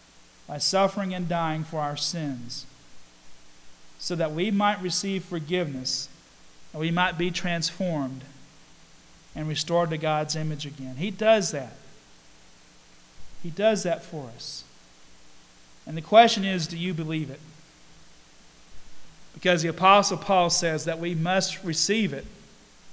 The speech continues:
not work for it, but receive it as a gift by our faith in Jesus Christ. That's still some powerful words here in verse twenty-three.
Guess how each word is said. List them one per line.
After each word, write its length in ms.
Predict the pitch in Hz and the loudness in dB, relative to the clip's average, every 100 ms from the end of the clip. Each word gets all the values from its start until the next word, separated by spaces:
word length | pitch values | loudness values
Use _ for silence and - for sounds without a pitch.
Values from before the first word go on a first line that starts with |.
| - - - - | -14 -14 -16 -12
not 300 | 160 180 214 | 2 4 4
work 280 | 185 240 254 | 4 4 4
for 300 | - 160 151 | 0 -2 0
it, 120 | 165 - - - - - - - - - - | -2 -8 -14 -14 -10 -8 -6 -6 -8 -14 -2
but 160 | 175 170 | 0 2
receive 440 | 165 - 208 247 | 4 6 6 8
it 120 | 247 | 8
as 260 | 240 240 208 | 10 8 6
a 80 | 220 | 2
gift 640 | 160 170 160 160 - - - - - - - - - - - - | 2 0 0 0 -4 -4 0 0 -2 -8 -12 -10 -8 -8 -8 -4
by 280 | 165 165 170 | 0 2 2
our 180 | 160 160 | 0 -2
faith 580 | - 220 214 175 160 165 | 2 8 10 8 2 -4
in 140 | 156 | -4
Jesus 460 | 139 151 147 139 - | -2 -4 -4 -8 -10
Christ. 600 | - 135 123 135 - - - - - - - - - - - - - - - - - - - - - - - - | -6 -6 -6 -8 -10 -12 -18 -20 -18 -16 -12 -10 -12 -14 -20 -20 -20 -20 -20 -20 -20 -20 -20 -20 -20 -20 -20 -4
That's 180 | 175 175 | 0 2
still 260 | 220 202 | 4 4
some 180 | 196 165 | 2 -4
powerful 480 | - 208 220 214 202 | 4 6 8 6 2
words 400 | 185 185 160 - | 2 2 2 -2
here 140 | 156 | -2
in 60 | 151 | -2
verse 280 | 156 160 151 | 0 -2 -2
twenty-three. 720 | 170 165 156 160 147 139 | -4 -4 -6 -4 -4 -4